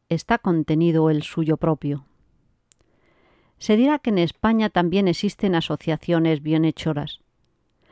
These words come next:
pero sobre que faltan para un gran número de objetos esenciales, las que hay, por sus reducidas proporciones y escasos medios, sirven más bien para indicar la necesidad que para satisfacerla.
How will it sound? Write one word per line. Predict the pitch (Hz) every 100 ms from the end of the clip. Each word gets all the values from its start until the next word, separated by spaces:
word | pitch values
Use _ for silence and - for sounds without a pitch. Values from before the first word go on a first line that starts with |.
| _
pero | - 165
sobre | 160 175 170
que | 175
faltan | - 220 - 180
para | 165 175 196
un |
gran | 220 226 214
número | 196 190 185
de |
objetos | 180 - 170 151 -
esenciales, | 160 160 156 - 208 214 226 - _ _ _ _ _ _ _
las | 160 -
que | - 165
hay, | 196 185 202 _ _ _ _
por | 175
sus | - 170
reducidas | 170 160 - 240 247
proporciones | - 202 165 160 - 208 196 170 160
y |
escasos | 156 - 226 226 170 156
medios, | 180 175 180 - _ _ _ _ _ _ _ _
sirven | - 247 226
más | 226 240
bien | 214 208
para | - 175
indicar | 170 160 - 240
la | 226
necesidad | 185 170 170 165 214 240
que | - 190
para | 175 165
satisfacerla. | 165 160 160 - 165 - 175 151 143